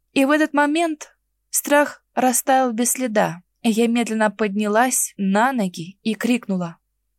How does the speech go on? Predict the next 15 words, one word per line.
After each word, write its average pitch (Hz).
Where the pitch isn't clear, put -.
«Идиотка!» 285
Посмотрев 226
на 202
зверуна, 202
тихо 208
добавила: 202
«Что -
же 226
ты 240
молчала? 233
Я 269
бы 262
с 269
удовольствием 277
помогла! 269